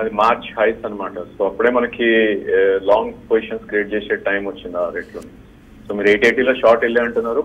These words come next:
probably I think two months నుంచి మీరు క్యారీ చేస్తున్నట్టున్నారు. So నా ఉద్దేశంలో in case market correct అయ్యి Lupin ఒకవేళ పడినా కూడా I think it won't come below nine forty or nine twenty. అంటే ఇక్కడ నుంచి fifty to sixty rupees, ఆ, కిందకు వచ్చే chance ఉన్నప్పటికీ probably అప్ trend లో ఉన్న stock ని against the trend వెళ్ళడం it's not a good idea.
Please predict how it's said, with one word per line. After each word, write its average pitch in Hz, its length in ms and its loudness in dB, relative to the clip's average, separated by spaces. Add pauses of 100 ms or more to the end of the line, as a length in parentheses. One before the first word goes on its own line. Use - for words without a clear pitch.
probably 147 320 2
I - 20 -14
think 151 200 -10
two 143 100 -2
months 143 260 -6
నుంచి 147 220 -8
మీరు 147 120 -2
క్యారీ 123 300 2
చేస్తున్నట్టున్నారు. 104 1000 -8 (340)
So 101 40 -8
నా 95 140 0
ఉద్దేశంలో 127 520 2
in 127 60 -2
case 131 300 0
market 131 400 0
correct 123 300 4
అయ్యి 135 180 2
Lupin 120 320 -6
ఒకవేళ 123 240 0
పడినా 113 380 0
కూడా 131 320 2
I 120 40 -2
think 131 220 -8
it 123 140 -8
won't 123 240 -6
come 120 180 -2
below 117 240 -4
nine 107 220 -4
forty 113 360 0
or 117 80 4
nine 101 300 -4
twenty. 92 320 -10 (500)
అంటే 104 160 0
ఇక్కడ 113 140 0
నుంచి 123 120 -6
fifty 120 240 -4
to 120 180 -2
sixty 120 240 -6
rupees, 127 420 -2
ఆ, 120 180 8 (100)
కిందకు 113 280 -2
వచ్చే 110 180 -2
chance 113 380 0
ఉన్నప్పటికీ 117 500 -2
probably 139 500 4
అప్ 143 80 6
trend 139 220 -2
లో 139 60 -2
ఉన్న 135 120 -4
stock 127 380 0
ని 147 120 -2
against 123 340 -6
the 120 80 -6
trend 117 180 -4
వెళ్ళడం 113 280 -4
it's 110 220 -10
not 104 160 -2
a 98 80 -8
good 95 200 0
idea. 98 160 -6